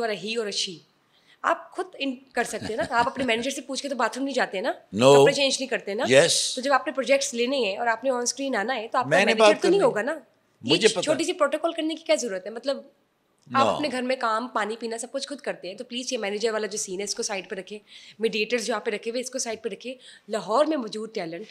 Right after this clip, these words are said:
Speaker 1: लिरिक्स हम लिखते हैं, प्रोडक्शन को देख लें, on
Speaker 2: Yes.
Speaker 1: screen टैलेंट देख लें, एंकर्स को, एंकर्स की बात कर रही हूँ मैं, ये जो on screen सारी सेलिब्रिटीज हैं, लाइफस्टाइल है, आर्ट्स है, कल्चर है, कितना वसी है, डाइवर्स है।
Speaker 2: <laughs>
Speaker 1: और देखिए, कराची में निग्लेक्टेड है,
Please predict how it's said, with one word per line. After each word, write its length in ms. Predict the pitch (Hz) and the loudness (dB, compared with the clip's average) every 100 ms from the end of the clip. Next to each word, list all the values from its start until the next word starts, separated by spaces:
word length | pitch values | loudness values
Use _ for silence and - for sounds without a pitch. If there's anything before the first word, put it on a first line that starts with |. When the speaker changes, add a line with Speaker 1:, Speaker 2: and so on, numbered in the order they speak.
| - - _ _ - | -20 -20 _ _ -2
Speaker 1:
लिरिक्स 360 | 214 302 311 226 | 2 2 0 -4
हम 120 | 208 | -6
लिखते 260 | 180 - | -8 -10
हैं, 260 | 170 170 214 _ _ _ _ _ _ _ - - - | -12 -12 -14 _ _ _ _ _ _ _ -20 -16 -4
प्रोडक्शन 480 | 240 240 226 339 330 | 0 0 0 0 0
को 80 | |
देख 260 | 214 185 180 | 0 -2 -4
लें, 180 | 185 262 | -6 -4
on 160 | - | 0
Speaker 2:
Yes. 100 | 233 | 0
Speaker 1:
screen 260 | - 285 302 | 2 -2 0
टैलेंट 300 | 233 208 208 | 0 0 -2
देख 220 | 180 175 | -4 -6
लें, 180 | 190 240 - | -8 -8 -4
एंकर्स 400 | 233 240 294 285 | -4 -2 -4 -2
को, 20 | 247 196 156 - | -8 -8 -10 -6
एंकर्स 300 | 220 254 240 | -6 -4 -6
की 100 | 226 | -4
बात 220 | 190 185 | -4 -4
कर 80 | 190 | -8
रही 100 | 180 | -6
हूँ 80 | 196 | -4
मैं, 160 | 269 | -4
ये 80 | 226 | -6
जो 180 | 208 233 | -6 -4
on 60 | 202 | -4
screen 280 | 202 226 208 | -6 -6 -8
सारी 200 | 214 202 | -6 -6
सेलिब्रिटीज 640 | - 220 247 247 220 175 | -2 -2 -2 -6 -8 -10
हैं, 220 | 160 208 - _ _ _ 196 | -10 -12 -14 _ _ _ -4
लाइफस्टाइल 580 | 208 226 - 240 214 185 | -2 0 -2 -2 -2 -4
है, 240 | 170 202 | -4 -6
आर्ट्स 420 | - 196 202 - | -4 -2 -2 -4
है, 80 | 185 | -8
कल्चर 440 | 190 214 214 233 | -6 -8 -4 -6
है, 40 | 185 | -8
कितना 640 | - - 247 262 262 320 | -16 -18 -14 -8 -4 -4
वसी 500 | 269 190 - 277 277 | -4 -6 -4 -4 -4
है, 140 | 175 - _ - | -6 -12 _ -8
डाइवर्स 540 | 214 196 220 294 - 202 | -6 0 4 4 2 -8
है। 140 | - _ - | -10 _ -16
Speaker 2:
<laughs> 100 | 101 - _ _ _ _ _ 214 | -16 -16 _ _ _ _ _ -4
Speaker 1:
और 60 | |
देखिए, 220 | 202 208 | -2 -2
कराची 340 | 262 226 202 233 | -2 -2 -2 0
में 100 | 233 | -2
निग्लेक्टेड 460 | 160 165 - 214 | -2 -8 -6 -8
है, 60 | 214 | -8